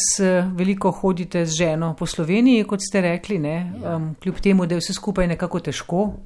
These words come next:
Speaker 2: Eh, najtežje je bilo, ko je bilo samo po občinskih, eh, mejah.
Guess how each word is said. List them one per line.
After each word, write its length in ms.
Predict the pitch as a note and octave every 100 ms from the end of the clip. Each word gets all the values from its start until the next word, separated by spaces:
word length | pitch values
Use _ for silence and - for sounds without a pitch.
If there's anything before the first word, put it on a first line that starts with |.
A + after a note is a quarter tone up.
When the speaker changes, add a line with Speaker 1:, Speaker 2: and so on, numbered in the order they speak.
| - - - - - - -
Speaker 2:
Eh, 400 | - A#2+ A#2 A#2
najtežje 680 | B2+ C3+ B2+ - B2 A2 A#2
je 60 | G#2+
bilo, 320 | G#2+ G#2+ G2
ko 160 | -
je 80 | -
bilo 160 | F#2+ G#2
samo 260 | - G2
po 100 | G2
občinskih, 840 | G2+ - A2 F#2+ F2+ G2 G2 - -
eh, 460 | - G2+ F#2+ G2 G2 - - A2 C3+ F#3 - -
mejah. 500 | G2+ G2+ G2 D2